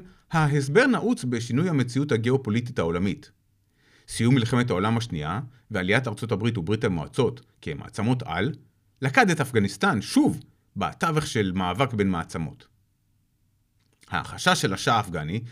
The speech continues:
מהאימפריה הסובייטית, יורשת האימפריה הרוסית, לצד נסיגת בריטניה מהאזור, מי שהייתה משקל הנגד המסורתי לרוסים, הביאו את השאה האפגני לחפש משענת חדשה להישען עליה כדי לבלום את השאיפה הרוסית-סובייטית המסורתית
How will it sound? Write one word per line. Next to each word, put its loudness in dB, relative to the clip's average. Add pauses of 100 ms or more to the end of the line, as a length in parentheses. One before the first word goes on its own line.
(160)
מהאימפריה 2
הסובייטית, 0 (240)
יורשת 0
האימפריה 0
הרוסית, -8 (380)
לצד 2
נסיגת 2
בריטניה 4
מהאזור, -4 (220)
מי -10
שהייתה -4
משקל -6
הנגד 2
המסורתי 2
לרוסים, -2 (600)
הביאו 6
את 2
השאה 0
האפגני 2
לחפש 0
משענת 0
חדשה 0 (280)
להישען 2
עליה 2 (220)
כדי 0
לבלום 2
את -2
השאיפה -2
הרוסית-סובייטית -2 (180)
המסורתית -4